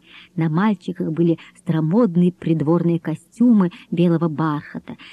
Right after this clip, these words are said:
серебряная бахрома и большие плюмажи из страусовых перьев украшали их диковинные треуголки. И пока они танцевали под ярким солнцем,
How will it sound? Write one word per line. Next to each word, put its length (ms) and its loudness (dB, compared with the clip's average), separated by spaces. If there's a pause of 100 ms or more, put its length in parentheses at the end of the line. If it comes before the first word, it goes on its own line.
серебряная 640 2
бахрома 680 0 (240)
и 80 -2
большие 400 0
плюмажи 720 2 (240)
из 120 -4
страусовых 760 -2
перьев 520 0 (200)
украшали 680 -4
их 100 0 (240)
диковинные 680 0
треуголки. 840 -2 (340)
И 80 -14
пока 260 -10
они 160 -6
танцевали 640 -4
под 260 -6
ярким 360 -6
солнцем, 560 0